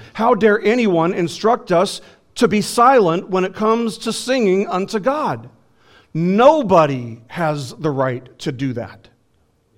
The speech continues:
Now, some may say that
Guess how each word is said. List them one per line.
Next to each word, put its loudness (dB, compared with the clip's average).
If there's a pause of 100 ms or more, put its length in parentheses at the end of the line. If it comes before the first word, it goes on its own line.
(3250)
Now, -8
some 0
may -2
say -2
that -4